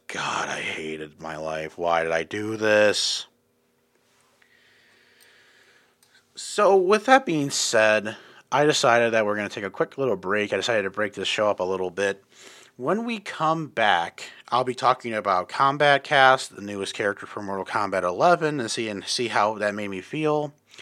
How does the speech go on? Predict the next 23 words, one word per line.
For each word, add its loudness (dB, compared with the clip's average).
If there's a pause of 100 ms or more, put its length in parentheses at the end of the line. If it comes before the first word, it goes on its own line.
(600)
And 2
two -4
new 0
comic 2
books -4
that -2
I'm -2
talking -2
about 2
that -6
I'm -4
actually -6
kind -8
of -6
interested -2
in, -2
so -6
check -8
them -8
out. 0 (1600)
And 0
then, 2
finally, -2